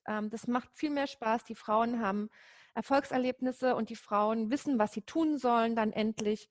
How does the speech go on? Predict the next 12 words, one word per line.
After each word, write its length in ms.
und 160
kommen 260
auch 140
voran. 500
Und, 480
äh, 280
das 180
ist 160
für 140
mich, 420
äh, 220
genug, 640